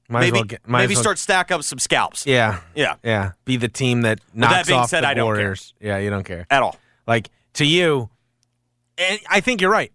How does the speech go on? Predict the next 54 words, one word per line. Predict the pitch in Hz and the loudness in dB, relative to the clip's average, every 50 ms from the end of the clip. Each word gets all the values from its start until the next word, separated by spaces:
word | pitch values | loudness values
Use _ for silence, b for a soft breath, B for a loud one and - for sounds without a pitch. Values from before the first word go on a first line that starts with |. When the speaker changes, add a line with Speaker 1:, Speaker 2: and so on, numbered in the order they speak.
| _ _ | _ _
Speaker 1:
What | - 151 190 175 151 180 | -4 -4 -4 -2 -2 -4
you | 208 214 | -2 0
will | 214 214 214 | 2 2 2
remember, | 208 185 175 185 196 214 208 160 131 123 120 113 - _ | 2 2 2 2 0 0 0 0 -2 -2 -2 -4 -6 _
if | 151 151 127 | -4 -4 -2
they | - 175 196 202 | 0 0 0 0
go | 185 151 165 170 185 185 185 | 0 -2 0 0 2 2 2
out | 160 180 185 151 127 | 2 0 0 -2 -4
and | 131 123 | -6 -6
beat | 107 151 151 - | -6 -6 -8 -8
the | - 131 | -10 -6
Pelicans | - 139 139 151 160 - - 175 180 190 180 - | 0 0 2 2 2 0 0 0 0 0 -2 -2
and | - 135 143 | -2 0 0
then | 139 127 | 0 -2
beat | 131 143 131 - | -4 -6 -8 -10
the | 127 | -14
Kings | - - - 156 139 123 117 113 104 | -6 -2 0 0 2 2 0 -2 -2
and | 113 117 113 | -2 -2 -2
get | 117 113 | -2 -2
to | - 123 | 0 0
the | 120 | 0
Western | 123 127 127 - - 127 - | 2 2 0 0 -2 -2 0
Conference | 131 131 123 120 113 - | 2 2 2 0 -2 -2
Finals | - 139 135 127 120 110 - - b b b b b b b b | 0 0 2 2 0 -2 -4 -8 b b b b b b b b
and | 127 127 117 110 | -2 -2 0 0
win, | 127 143 147 143 - | 0 0 0 -2 -2
you | 139 135 | 0 0
know, | 120 107 104 | 0 0 0
say, | - - 151 143 | 2 2 2 2
let's | 143 151 - - | 2 0 0 2
say, | 156 139 127 120 b b b b | 2 2 0 -2 b b b b
lose | b 120 156 165 165 - | b -2 0 0 0 0
to | - 147 | -2 -6
Phoenix | - - - 170 165 156 147 131 - - | -8 -4 -2 0 2 2 2 0 0 0
in | 139 127 117 | 0 0 0
six | - - - - 156 113 92 - - - - - - _ _ - | 0 -2 0 2 0 0 0 -2 -4 -4 -4 -6 -8 _ _ -6
in | 131 127 | -2 0
the | 123 | 2
Western | 120 127 123 - 135 | 2 2 2 0 0
Conference | 135 135 127 123 - | 0 0 0 0 0
Finals, | - 139 117 104 - b b b | 0 0 0 -2 -4 b b b
what | 160 180 | -2 0
you're | 190 208 | 2 2
gonna | 196 202 196 | 2 2 2
remember | 185 180 190 202 185 170 151 | 2 2 0 0 0 0 0
is | 143 139 - - _ _ _ _ _ _ _ _ _ _ _ | 0 -2 -4 -8 _ _ _ _ _ _ _ _ _ _ _
this | - 139 - | -12 -12 -10
team | - 143 131 | -8 -6 -4
went | 123 117 - | -4 -4 -4
further | - 117 110 104 104 | -6 -6 -4 -4 -4
than | 87 104 101 | -4 -4 -2
any | 104 104 101 95 | -2 -2 -2 -2
Grizzlies | 87 101 95 87 87 92 85 - | -2 -2 -2 -2 -4 -6 -8 -6
team | - 104 98 95 92 | -4 -4 -2 -2 -2